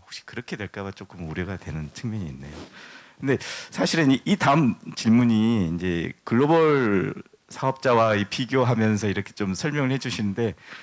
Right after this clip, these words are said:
자연스럽게 글로벌 사업자와 국내 사업자 비교를 해서 이렇게 설명을 해주셨어요. 근데 지금 이제 우리 정 교수님께서 자꾸 이렇게 보시는 게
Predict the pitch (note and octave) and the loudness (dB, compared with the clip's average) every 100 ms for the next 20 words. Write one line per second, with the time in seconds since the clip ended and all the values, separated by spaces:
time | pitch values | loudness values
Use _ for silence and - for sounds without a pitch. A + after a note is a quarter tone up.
0 | - - - B2 D#3+ - D#3+ - D3 - | -20 -12 -2 0 2 0 -2 -2 -6 -4
1 | C3 D3 C#3+ C#3 D3+ C3+ - C3 A#2 B2+ | -2 0 0 -2 -2 -2 -2 -2 -2 -2
2 | A2+ B2 B2+ - A#2 - F#2 A2 G#2+ G2+ | -2 0 -2 -2 -6 -6 -6 -4 -2 -4
3 | - - - _ D3 D3 A#2+ A2 - C#3 | -6 -16 -20 _ -10 -8 -6 -6 -4 -2
4 | C#3 A2+ G2+ - - - - E3+ E3+ B2 | 0 0 -2 -6 -16 -12 -8 -4 -2 -4
5 | - F2+ E2+ F2 A#2 A#2+ - - - - | -2 -4 -4 -4 -2 -2 -2 -10 -10 0
6 | D#3 D#3 C#3 B2 - - - C#3 C3 - | 2 4 4 2 -2 -12 -2 0 0 -4
7 | - - - C3 C3 E3+ D#3+ C#3+ C3 B2 | -20 -20 -6 0 0 2 2 2 2 2
8 | A#2 F#2 - - - D3+ C3 - B2+ A2+ | 2 0 -4 -8 0 2 2 2 0 2
9 | A2 C#3 B2+ A2 A2 G2+ G2 E2 | 2 4 4 4 4 2 -2 -6